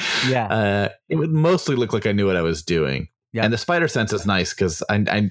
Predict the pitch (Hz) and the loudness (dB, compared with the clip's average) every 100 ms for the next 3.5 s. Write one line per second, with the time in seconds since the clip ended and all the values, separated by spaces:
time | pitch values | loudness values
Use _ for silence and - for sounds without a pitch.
0 | - 120 - 131 98 76 85 82 80 80 | 0 -2 -2 -2 0 0 -2 0 -2 0
1 | 76 73 - 73 65 - 82 78 87 92 | 0 0 0 0 0 -2 -2 -2 -4 -2
2 | 90 101 95 90 85 - 80 120 151 156 | 0 0 0 0 0 -2 -4 -2 -2 -2
3 | 107 - 92 107 120 | -4 -2 0 0 -2